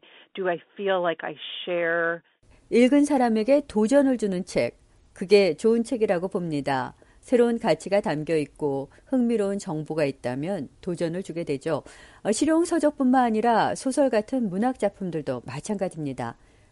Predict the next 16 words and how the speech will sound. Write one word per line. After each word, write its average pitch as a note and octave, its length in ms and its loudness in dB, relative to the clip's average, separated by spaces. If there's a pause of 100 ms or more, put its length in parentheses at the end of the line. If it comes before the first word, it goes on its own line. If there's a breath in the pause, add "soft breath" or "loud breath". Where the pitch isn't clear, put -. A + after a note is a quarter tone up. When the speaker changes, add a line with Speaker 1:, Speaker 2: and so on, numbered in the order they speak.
(200 soft breath)
Speaker 2:
문학의 B3 600 4
존재 G#3+ 320 2
가치는 A3 400 2
감동인데 F3 1000 0 (160 soft breath)
이 E3 80 -6
감동은 F3+ 680 -4 (120)
도전의 G#3 440 0
다른 G3 320 -6
말이나 G#3 480 -2
마찬가지입니다. E3+ 920 -4 (560 soft breath)
그래서 A#3+ 520 6
좋은 B3+ 300 0
책을 C#4 240 2
읽고 A#3 240 0
난 G#3 220 2
뒤에는 F#3 500 -4